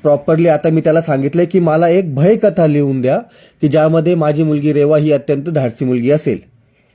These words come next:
तर आता ते प्रॉपरली तयार करणं चालू करतंय, ते स्टोरी बुक प्रॉपरली तयार करेल. मग त्या स्टोरी बुकवरून आपण ते व्हिडिओ कसे तयार करायचे ते आता आपण शिकतोय. आणि याच्यामध्ये काय होतं माहिती आहे का भावांनो, याच्यामध्ये तुम्हाला वेगळे फोटो तयार करायची गरज नाही पडत.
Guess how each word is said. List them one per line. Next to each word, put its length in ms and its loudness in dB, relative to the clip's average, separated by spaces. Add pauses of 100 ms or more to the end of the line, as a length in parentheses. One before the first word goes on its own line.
(580)
तर 40 0
आता 180 2
ते 240 0 (380)
प्रॉपरली 460 0 (140)
तयार 200 2
करणं 300 -2
चालू 240 -2
करतंय, 360 -6 (380)
ते 80 -2
स्टोरी 300 0
बुक 200 -2
प्रॉपरली 400 0 (100)
तयार 200 2
करेल. 240 -4
मग 140 -6
त्या 100 -2
स्टोरी 380 0
बुकवरून 680 0 (360)
आपण 340 -2
ते 120 0
व्हिडिओ 360 0
कसे 300 -4
तयार 200 0
करायचे 560 -4 (460)
ते 60 2
आता 240 2
आपण 320 -2
शिकतोय. 280 -6
आणि 180 -2
याच्यामध्ये 440 0
काय 160 2
होतं 200 0
माहिती 200 0
आहे 80 -2
का 60 2
भावांनो, 240 0
याच्यामध्ये 400 -2
तुम्हाला 240 2
वेगळे 460 2
फोटो 360 0
तयार 180 4
करायची 320 0
गरज 260 0
नाही 120 -2
पडत. 180 -4